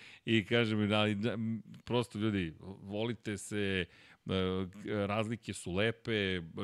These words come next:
ne slušamo muziku, ali poštujemo sve što je M C Best post-, uradio tokom svoje karijere. Mlađi ni ne znaju ko je bio M C Best ili, ili šta je značio u nekom trenutku u nekoj T Z V, urbanoj kulturi, kulturi generalno,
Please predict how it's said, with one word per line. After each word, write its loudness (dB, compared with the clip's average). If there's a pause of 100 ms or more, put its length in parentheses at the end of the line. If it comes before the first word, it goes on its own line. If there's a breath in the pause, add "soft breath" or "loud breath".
(140)
ne -6
slušamo -6
muziku, -4
ali 0
poštujemo -4
sve -6
što -8
je 0
M -4
C -8
Best 0 (100)
post-, -6
uradio -2
tokom -8
svoje -4
karijere. 0
Mlađi -4
ni -2
ne 0
znaju -2
ko -6
je -2
bio -4
M -4
C -12
Best 0 (520 loud breath)
ili, 2
ili -2
šta -2
je -2
značio -4
u -4
nekom -6
trenutku -8
u -4
nekoj -2 (300 soft breath)
T 4
Z 2
V, 4
urbanoj 0
kulturi, -2
kulturi 2
generalno, 2